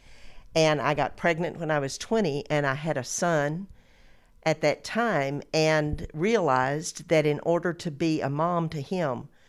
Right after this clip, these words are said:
that the teaching field could really support that in terms of my calendar, my year-long calendar, so that I would have summer times off with Nick at the,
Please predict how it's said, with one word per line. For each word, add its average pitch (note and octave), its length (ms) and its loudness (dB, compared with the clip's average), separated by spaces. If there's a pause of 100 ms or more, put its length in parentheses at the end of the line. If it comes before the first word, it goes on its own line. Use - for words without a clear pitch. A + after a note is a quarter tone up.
(220)
that D#3 180 2
the C#3+ 80 -2
teaching F#3+ 400 -4
field C#3 500 -4
could D#3 220 -2
really D3+ 260 0
support D#3+ 640 -4
that A#2+ 320 -2
in C#3+ 100 -2
terms D3+ 440 -2
of C#3 260 -2
my B2+ 300 -4 (640)
calendar, E3 560 -2
my C#3+ 100 0
year-long C#3+ 520 -2
calendar, D3+ 640 -4 (360)
so - 200 2
that C#3+ 120 0
I C#3+ 140 4
would E3+ 140 -2
have D3 320 -2
summer F3 340 0
times C#3+ 560 -4 (140)
off D3+ 480 4
with D#3 420 -2 (320)
Nick E3+ 540 0 (640)
at D#3 240 4
the, D#3 200 2